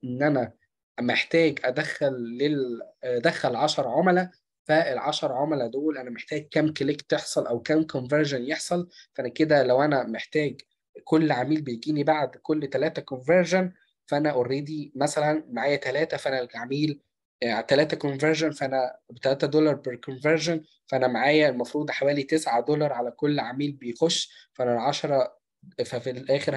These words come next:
هنقول ان هم حوالي عشرة دولار، فانا كل تقريبًا عشرة دولار لكل عميل، فانا لو محتاج اوصل لعشر عملاء فهنضرب عشرة في عشرة عشان اشوف الافريج بتاعي هيمشي ازاي، وابتدي العب على ايه النقط دي. دي كلها حاجات مهمه جدًا جدًا.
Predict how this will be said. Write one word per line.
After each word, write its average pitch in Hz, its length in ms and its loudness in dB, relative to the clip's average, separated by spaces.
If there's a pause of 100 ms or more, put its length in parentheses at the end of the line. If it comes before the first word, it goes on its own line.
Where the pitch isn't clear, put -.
هنقول 135 240 -2
ان 131 140 -4
هم 135 180 -4
حوالي 135 320 0
عشرة 131 320 -2
دولار، 160 340 2 (260)
فانا 123 200 -6
كل 143 320 -2
تقريبًا 135 560 -4 (960)
عشرة 131 260 -2
دولار 131 340 0
لكل 143 300 -2
عميل، 143 440 -2 (280)
فانا 131 160 -2
لو 127 180 0
محتاج 135 380 -4
اوصل 135 320 0
لعشر 123 340 -2
عملاء 135 260 -4
فهنضرب 127 500 -4
عشرة 127 300 0
في - 120 -12
عشرة 143 320 -4 (240)
عشان 131 200 -2
اشوف 135 560 0
الافريج 131 600 0
بتاعي 135 340 0
هيمشي 135 260 0
ازاي، 147 420 0 (180)
وابتدي 143 340 -2
العب 135 280 -2
على 131 320 2 (340)
ايه 131 280 -6
النقط 120 300 -2 (100)
دي. 104 180 -12 (440)
دي 151 100 4
كلها 151 260 4
حاجات 143 320 0
مهمه 143 280 2
جدًا 135 300 -8
جدًا. 143 460 -4